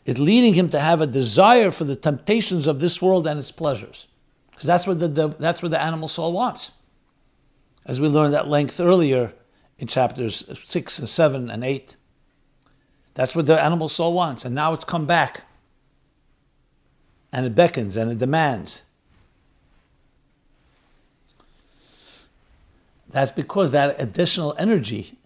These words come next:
of, that was b'shas during the opportune time of,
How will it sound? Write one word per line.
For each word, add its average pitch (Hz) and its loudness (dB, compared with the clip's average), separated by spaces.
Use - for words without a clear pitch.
of, 120 -6
that 131 -8
was 120 -8
b'shas 143 -2
during 117 -4
the 117 -4
opportune 135 -6
time 135 -4
of, - -12